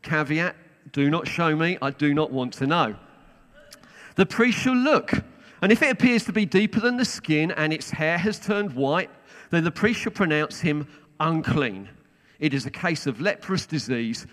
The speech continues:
that has broken out in the boil." Now, pretty much all five or six chapters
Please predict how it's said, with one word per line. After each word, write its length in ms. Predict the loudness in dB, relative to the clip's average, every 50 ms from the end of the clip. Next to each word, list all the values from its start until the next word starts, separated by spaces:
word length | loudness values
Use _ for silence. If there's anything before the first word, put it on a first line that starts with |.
| -20 -8 -4
that 140 | -2 0 0
has 100 | 0 -2
broken 640 | -4 -6 -4 0 0 0 0 0 0 -2 -2 -2 -4 -6
out 320 | -6 -6 -6 -6 -8 -10 _ -12 _
in 240 | -6 -4 -2 -2 -2
the 80 | -4 -4
boil." 340 | -2 0 0 2 2 0
Now, 200 | 0 0 -2 -2 -4 -8 -8
pretty 260 | -4 -2 0 0 0
much 380 | 0 0 0 -2 -4 -8 -16 -16 -20 -20 -10 -2
all 180 | 2 4 4 4
five 360 | 2 0 0 0 0 0 0
or 80 | -2 -4
six 240 | -4 -6 -8 -10 -8
chapters 640 | -6 -4 -4 -4 -6 -6 -6 -4 -4 -4 -6 -10